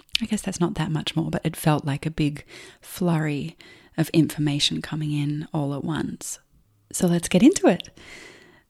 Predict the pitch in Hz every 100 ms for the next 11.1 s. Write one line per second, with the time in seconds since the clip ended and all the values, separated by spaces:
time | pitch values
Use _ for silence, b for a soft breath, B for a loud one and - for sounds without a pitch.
0 | _ _ _ 208 - 196 240 330 - -
1 | - 175 143 156 165 - 170 160 - 147
2 | 151 294 - _ _ _ _ - 175 -
3 | 156 160 180 - 160 156 165 165 - 165
4 | 151 156 - _ _ - - 170 156 156
5 | - _ 175 165 208 - - 165 196 -
6 | - 165 - 160 156 143 82 - - -
7 | - _ _ _ _ _ _ _ - 185
8 | 170 175 170 208 254 214 175 - 170 -
9 | - 185 208 214 180 160 156 156 151 151
10 | 151 - - 160 - 143 147 - - -
11 | -